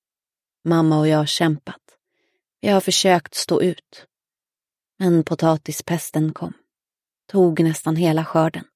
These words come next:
En gång. Två gånger. Svälten åt oss och vi kunde inte betala hyran. Då blev vi vräkta, utkastade från vårt hem.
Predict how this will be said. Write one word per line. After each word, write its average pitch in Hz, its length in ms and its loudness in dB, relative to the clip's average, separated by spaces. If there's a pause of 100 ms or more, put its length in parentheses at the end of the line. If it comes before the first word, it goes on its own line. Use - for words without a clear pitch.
(800)
En 170 240 4
gång. 160 260 2 (1080)
Två 160 280 2
gånger. 151 380 -6 (1300)
Svälten 160 640 0
åt 170 360 0
oss - 300 -12
och 170 60 -12
vi 165 100 -6
kunde 170 260 2
inte 160 160 0
betala 160 400 0
hyran. 165 420 0 (840)
Då - 100 -6
blev 196 200 4
vi 180 100 6
vräkta, 180 600 -2 (500)
utkastade 165 800 -2
från 156 220 -2
vårt 151 180 -2
hem. - 200 -12